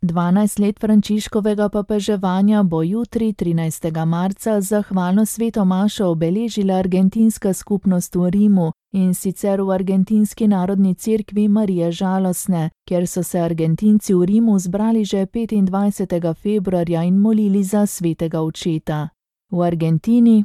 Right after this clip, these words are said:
papeževi domovini, se po navodilih argentinske škofovske konference med mašami ob četrtkih moli posebna molitev za papeževo čimprejšnje okrevanje.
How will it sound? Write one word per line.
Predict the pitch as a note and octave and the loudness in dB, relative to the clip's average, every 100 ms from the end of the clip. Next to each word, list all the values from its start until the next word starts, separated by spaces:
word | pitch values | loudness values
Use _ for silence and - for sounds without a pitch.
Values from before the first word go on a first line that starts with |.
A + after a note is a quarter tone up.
| - | 0
papeževi | - D#3+ D#3+ D#3+ D#3+ D#3 D3 D3 | -8 -6 -4 -4 -4 -4 -6 -6
domovini, | D3 D3+ D3+ A3 A#3+ A3 G3+ | -6 -4 -2 0 4 4 2
se | - - B3 | -6 -6 -2
po | A#3+ | 0
navodilih | G#3+ G3+ G3+ B3 B3 G#3 | 2 2 0 -2 -4 -4
argentinske | F3+ E3+ D#3+ G#3+ A#3+ - F#3+ | -2 0 0 0 -2 -2 -4
škofovske | - G3 F#3 F#3 F#3 A3 | -2 -4 -2 -2 -2 -4
konference | G#3 G#3 G3+ G3 F#3+ G#3 A3 G3+ | -2 0 0 -2 2 2 2 0
med | F3 E3 | 0 0
mašami | F3+ E3+ E3+ A3+ G#3 F#3 | -2 -2 -2 2 2 2
ob | D#3+ | -2
četrtkih | - E3 A3+ A3 - F#3+ E3+ - | -6 -4 -4 -6 -4 -4 -4 -2
moli | A#3 B3 A3 | 0 0 0
posebna | G3+ - A3 G3+ G3 | -2 -2 2 4 4
molitev | F3+ F3+ G#3+ - E3+ | 2 2 0 0 -2
za | E3 - D#3+ | -2 -4 -4
papeževo | D#3+ F#3+ F#3+ G3+ G3 G3+ G3 G3+ | -4 -4 -4 -2 -2 -2 -2 -4
čimprejšnje | - A3 G#3+ F3+ D#3+ - F3 | 0 2 2 0 -4 -2 -2
okrevanje. | E3+ - F3+ E3 D#3+ D#3+ D#3 | -2 -2 -4 -2 0 0 -2